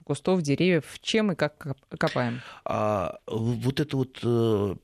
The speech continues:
Speaker 2: перекопка в саду, это называется варварство. Варварство. Вот запомните, э, есть мужчины, которых заставляют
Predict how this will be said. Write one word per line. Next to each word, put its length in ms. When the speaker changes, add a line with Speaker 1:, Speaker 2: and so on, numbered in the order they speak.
Speaker 2:
перекопка 880
в 100
саду, 720
это 680
называется 440
варварство. 880
Варварство. 420
Вот 160
запомните, 760
э, 400
есть 300
мужчины, 320
которых 300
заставляют 760